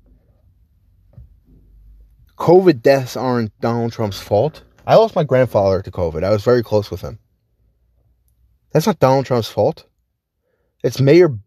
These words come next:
Bill, not Mayor Bill de Blasio, Governor Andrew Cuomo. That's his fault. For protecting the hospitals and not letting them be sued, so they didn't, they didn't, they knew they didn't have to take care of their covid patients.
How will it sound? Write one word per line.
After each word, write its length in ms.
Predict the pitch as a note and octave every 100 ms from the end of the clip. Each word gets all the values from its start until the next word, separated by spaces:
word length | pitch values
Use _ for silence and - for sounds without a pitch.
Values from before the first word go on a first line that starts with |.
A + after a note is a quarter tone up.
| _
Bill, 180 | D3+ E3
not 480 | D3 D#3 C3+ D#3 E3+
Mayor 180 | C#3 B2
Bill 160 | A#2 A#2
de 80 |
Blasio, 460 | G#2+ G#2 G#2 B2 C#3 - - _ _ -
Governor 360 | F3+ F3+ D#3
Andrew 320 | D3 D3+ C3
Cuomo. 320 | A#2 B2+ G#2 G2+
That's 160 | A#2+
his 160 | - A2
fault. 340 | - F2 - _ _ _ _ _ _ _ _ _ _ _ _ _ _ _ _ _ _ _ _ _ _ _ _ _ _ _ _ _ _ _ _ _
For 400 | - C#3 C3+ - _ _
protecting 580 | - B2 E3 E3+ F#3 E3+
the 80 | C3+
hospitals 800 | C3+ C#3 - A#2+ G#2 G2 G2 - _ _ _ _ _ _
and 360 | A#2+ A#2+ A#2 -
not 340 | A#2 C3 C3+
letting 260 | C3 C#3 C3+
them 140 | B2+
be 160 | A#2 G#2+
sued, 400 | - F#3+ G#3 E3
so 100 | D3
they 140 | B2
didn't, 480 | A#2 D3 D3 G2+ C3+ -
they 340 | A#2+ G#2+ B2+
didn't, 280 | C3 C3+ C3
they 120 | B2+
knew 160 | C3+ D3+
they 120 | C3+
didn't 200 | B2+ B2+
have 100 | B2
to 80 | A#2+
take 200 | A#2+ A2+
care 120 | A#2
of 60 |
their 100 | A2
covid 380 | G#2 G#2+ F#2+ F2+
patients. 480 | E2 C#2 - - -